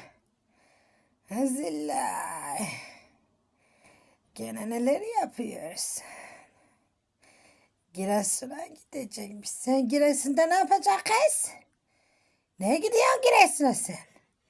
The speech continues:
Hı? Dur şunu da yakayım.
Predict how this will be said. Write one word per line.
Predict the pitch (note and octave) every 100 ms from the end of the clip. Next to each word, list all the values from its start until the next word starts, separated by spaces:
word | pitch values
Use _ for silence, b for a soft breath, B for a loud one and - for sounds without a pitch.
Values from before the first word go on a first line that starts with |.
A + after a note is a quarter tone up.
| _ _ G#5
Hı? | G#5+ A#4+ G5 B5 _ _ _ _ _ _ _ _ _ _ _ _ _ - - _ - _ - - - - G#3+
Dur | G#3
şunu | - - G#3+ F#3
da | -
yakayım. | F#3 E3 E3+ - G3+